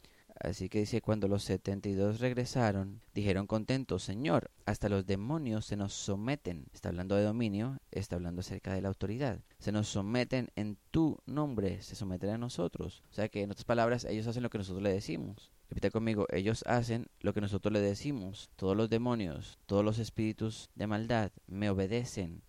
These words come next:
Cuando yo hablo, ellos me obedecen." Aleluya. ¿No es eso buenas noticias? Ellos están sujetos, se someten.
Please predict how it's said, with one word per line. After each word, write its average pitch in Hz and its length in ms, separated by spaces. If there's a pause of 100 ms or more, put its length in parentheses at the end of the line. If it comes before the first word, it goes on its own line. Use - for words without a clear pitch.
Cuando 101 340
yo 95 340
hablo, 123 440
ellos 92 300
me 98 100
obedecen." 95 560 (340)
Aleluya. 98 720 (240)
¿No 85 160
es 98 80
eso 113 320
buenas 113 220
noticias? 117 680 (300)
Ellos 113 260
están 107 340
sujetos, 120 540
se 98 100
someten. 104 760